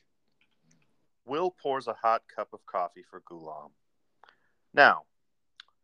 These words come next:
you first applied for a few other positions.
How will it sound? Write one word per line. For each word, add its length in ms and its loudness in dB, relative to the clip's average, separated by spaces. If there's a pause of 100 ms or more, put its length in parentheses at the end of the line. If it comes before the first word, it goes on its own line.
(500)
you 180 -16
first 380 0
applied 500 6
for 140 -8
a 60 -4
few 320 -8
other 160 -4
positions. 800 -20